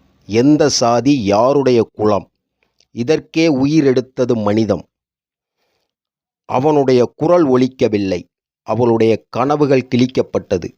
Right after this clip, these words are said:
சாதி என்னவென்று கேட்டதற்காக சாவே பரிசாக வந்தது. இது கொலை மட்டுமல்ல, இது ஒரு பெருமித பித்த நரக நாடகம். கண்டுகொள், சாதி, மதம், இனம் எல்லாம் மனிதத்தன்மைக்கு எதிரான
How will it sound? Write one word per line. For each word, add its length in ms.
சாதி 600
என்னவென்று 640
கேட்டதற்காக 720
சாவே 420
பரிசாக 560
வந்தது. 460
இது 340
கொலை 300
மட்டுமல்ல, 720
இது 360
ஒரு 280
பெருமித 580
பித்த 380
நரக 500
நாடகம். 600
கண்டுகொள், 640
சாதி, 680
மதம், 640
இனம் 480
எல்லாம் 460
மனிதத்தன்மைக்கு 1040
எதிரான 560